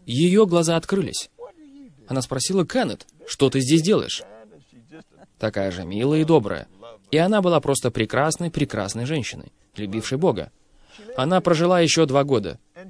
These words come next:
И она была уже в преклонном возрасте. Она прожила еще два года.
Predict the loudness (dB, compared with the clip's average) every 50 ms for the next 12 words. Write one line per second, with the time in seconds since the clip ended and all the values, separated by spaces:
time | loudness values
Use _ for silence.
0 | -20 -20 -20 -20 -16 -10 -6 -4 -2 0 0 0 2 2 2 2 2 2 2 2
1 | 2 0 0 0 0 0 0 0 0 0 0 0 0 -2 -4 -4 -4 -6 -8 -10
2 | -12 -12 -12 -14 -18 -18 -18 -20 -20 -20 _ _ -20 -20 -20 -20 -20 -20 -18 -10
3 | -8 -4 -2 0 0 0 2 0 0 2 2 2 2 2 2 2 0 0 -2 -2
4 | 0 -2 -2 -2 -2 -4 -4 -2 -2 -2 -4 -4 -4 -10 -14